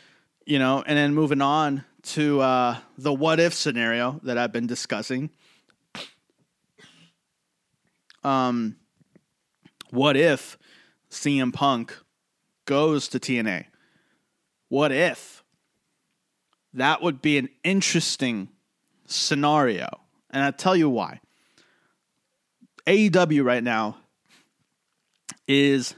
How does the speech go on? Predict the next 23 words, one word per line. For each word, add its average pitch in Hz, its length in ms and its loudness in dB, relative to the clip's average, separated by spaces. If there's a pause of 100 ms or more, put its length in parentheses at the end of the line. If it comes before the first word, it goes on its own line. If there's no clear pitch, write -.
(100)
struggling 165 920 0
to 143 120 -6
be 131 180 -2
number 127 260 -2
two. - 320 -10 (1160)
A 165 120 4
E 180 160 4
W 151 380 4
right 127 240 0
now 117 360 -4 (100)
is 123 160 -10
not 147 220 0
competing 135 500 -4
with 110 160 -10
W 107 220 -8
W 98 300 -4
E. 92 180 -8 (540)
They're 139 200 2
competing 147 540 -2
with 123 200 -4
N 123 160 -4
X - 240 -8
T. - 200 -12